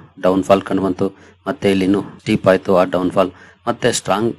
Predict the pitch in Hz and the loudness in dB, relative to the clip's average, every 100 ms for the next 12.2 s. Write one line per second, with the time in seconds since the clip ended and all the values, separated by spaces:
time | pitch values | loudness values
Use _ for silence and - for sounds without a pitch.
0 | - 95 110 - 113 107 110 104 107 104 | -6 -2 -2 -2 -2 -2 0 0 0 -2
1 | 110 104 92 - 92 92 90 95 - 95 | -4 -6 -8 -6 -2 -2 -2 -6 -6 -4
2 | 95 95 95 98 95 90 92 92 - 92 | -4 -2 -2 -2 -4 -4 -2 -2 -4 -8
3 | - - _ - 120 135 147 143 113 123 | -8 -20 _ -2 2 2 2 0 -4 -2
4 | 120 113 127 113 107 107 107 - 107 104 | 0 0 0 0 -2 -4 -4 -4 -4 -4
5 | 98 113 117 101 98 92 107 120 117 110 | -4 0 0 -2 -4 -2 -2 -4 -2 0
6 | 101 95 - 92 90 92 95 104 127 - | 0 -4 -8 -10 -10 -8 -4 -4 -4 -14
7 | - _ - 113 117 117 - 107 107 104 | -20 _ -4 2 2 2 0 0 0 -2
8 | - 101 98 - - 104 104 104 95 - | -4 -2 -2 -8 -12 -2 0 2 -2 -6
9 | - 107 104 98 95 107 131 - - _ | -2 0 0 -4 -4 -4 -6 -8 -20 _
10 | 117 135 - - - _ - 104 - 95 | -4 -2 -2 -6 -10 _ 0 2 2 0
11 | 90 - 90 - - 107 107 117 117 117 | -2 -2 -2 -4 -10 -4 0 0 2 2
12 | 120 107 | 2 0